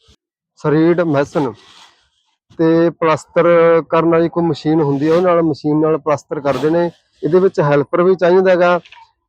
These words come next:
ਤੇ ਵਿੰਡੋ ਫਿਲਟਰ ਦੇ ਵਿੱਚ ਵੀ ਹੈਲਪਰ ਚਾਹੀਦਾ, ਵਿੰਡੋ ਹੀਟਰ ਦੇ ਵਿੱਚ ਵੀ ਹੈਲਪਰ ਚਾਹੀਦਾ, ਟਾਈਲ ਮੈਸਨ ਦੇ ਵਿੱਚ ਵੀ ਹੈਲਪਰ ਚਾਹੀਦੇ ਨੇ, ਸਟੀਲ ਫਿਕਸਰ ਦੇ ਵਿੱਚ ਵੀ ਹੈਲਪਰ ਚਾਹੀਦੇ ਨੇ, ਮੈਸਨ ਦੇ ਵਿੱਚ ਵੀ ਹੈਲਪਰ ਚਾਹੀਦੇ ਨੇ, ਤੇ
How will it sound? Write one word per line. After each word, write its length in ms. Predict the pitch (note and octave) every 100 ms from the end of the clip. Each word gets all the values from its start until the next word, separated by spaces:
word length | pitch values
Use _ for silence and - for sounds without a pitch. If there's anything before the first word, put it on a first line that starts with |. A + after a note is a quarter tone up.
| -
ਤੇ 80 |
ਵਿੰਡੋ 420 | D#3+ C#3 D#3 D3 F3
ਫਿਲਟਰ 380 | D#3 E3 F#3+
ਦੇ 120 | F#3+ F#3
ਵਿੱਚ 240 | F3+ F#3+
ਵੀ 180 | F#3+ F#3
ਹੈਲਪਰ 340 | E3 D#3+ E3
ਚਾਹੀਦਾ, 480 | D#3 F3 F#3 F3+ F3 - _ C3+
ਵਿੰਡੋ 580 | D3+ D#3 D#3 E3+ F3+ E3+ _
ਹੀਟਰ 280 | D#3 C#3+ F3+
ਦੇ 140 | E3+ F3
ਵਿੱਚ 240 | E3+ -
ਵੀ 120 | F#3+
ਹੈਲਪਰ 320 | E3+ D#3+ E3+
ਚਾਹੀਦਾ, 440 | D#3+ F3+ F#3 F3+ F3 - - - - -
ਟਾਈਲ 240 | D3+ D#3 F3
ਮੈਸਨ 340 | F3 - G3
ਦੇ 80 | G3
ਵਿੱਚ 220 | F#3 -
ਵੀ 80 | F#3+
ਹੈਲਪਰ 340 | F3 E3+ E3+
ਚਾਹੀਦੇ 320 | D#3+ F3 F#3 F#3
ਨੇ, 220 | F3+ E3+ - - - -
ਸਟੀਲ 420 | D3+ - F#3 G#3
ਫਿਕਸਰ 360 | F3+ D#3 F#3+
ਦੇ 140 | F3 F3+
ਵਿੱਚ 200 | F3 G3
ਵੀ 120 | G3
ਹੈਲਪਰ 320 | F3 D#3 F3
ਚਾਹੀਦੇ 320 | E3+ F#3 G3
ਨੇ, 200 | F#3+ F#3+ F3 - - _ -
ਮੈਸਨ 400 | C#3+ D#3 - G3+
ਦੇ 100 | G3+
ਵਿੱਚ 240 | F#3+ F#3 G3+
ਵੀ 120 | G3+
ਹੈਲਪਰ 340 | F3+ E3+ F3+
ਚਾਹੀਦੇ 280 | F3 F#3 G3+
ਨੇ, 80 |
ਤੇ 80 | G3